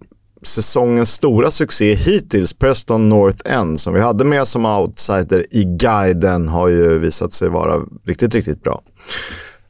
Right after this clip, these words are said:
Plus då, eh, ett sparkapital. Rekordförvärvet Milutin Osmajic har ännu inte debuterat, så att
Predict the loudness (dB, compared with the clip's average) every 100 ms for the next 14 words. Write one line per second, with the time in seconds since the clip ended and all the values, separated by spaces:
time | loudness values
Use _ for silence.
0 | _ -2 0 0 2 2 2 -2 -4 0
1 | 2 4 4 2 0 0 -4 0 0 0
2 | 0 -2 0 0 0 0 2 0 2 2
3 | 2 -2 -8 -6 0 0 2 2 2 2
4 | 0 -2 -2 2 4 4 2 2 -2 0
5 | 0 0 0 2 2 0 0 -2 0 2
6 | 2 2 2 2 2 2 0 0 2 0
7 | -2 0 0 -2